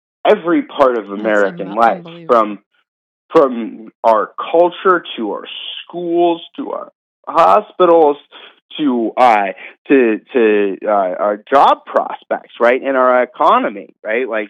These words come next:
Speaker 1: so the, um, the economic impact of that migration, combined with everything else that's happening, we literally have open borders right now. So, and it's not just an open border where people can walk across.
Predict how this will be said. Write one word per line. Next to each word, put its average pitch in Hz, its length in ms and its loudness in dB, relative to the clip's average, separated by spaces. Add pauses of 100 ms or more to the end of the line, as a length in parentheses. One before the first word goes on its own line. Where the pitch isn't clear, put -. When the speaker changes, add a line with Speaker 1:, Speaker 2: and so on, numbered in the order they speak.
(120)
Speaker 1:
so 120 260 -2 (320)
the, 147 140 4 (100)
um, 123 460 -2 (680)
the 131 200 2
economic 139 680 0 (120)
impact 131 600 -2
of 104 100 -6
that 104 220 0
migration, 101 840 -4 (340)
combined 123 580 0
with 120 200 -6
everything 110 380 -8
else 107 300 -6
that's 101 180 -10
happening, 98 540 -4 (320)
we 160 140 -10
literally 160 640 2
have 117 280 2
open 101 380 -10
borders 80 500 -14
right 58 260 -16
now. 67 160 -20 (360)
So, 123 240 0
and 160 140 0
it's 151 200 -2
not 175 160 0
just 170 240 -10
an 131 100 -6
open 117 320 -6
border 113 460 -4 (320)
where 120 200 -2
people 107 340 -10
can 104 180 -10
walk 101 240 -4
across. 147 300 -2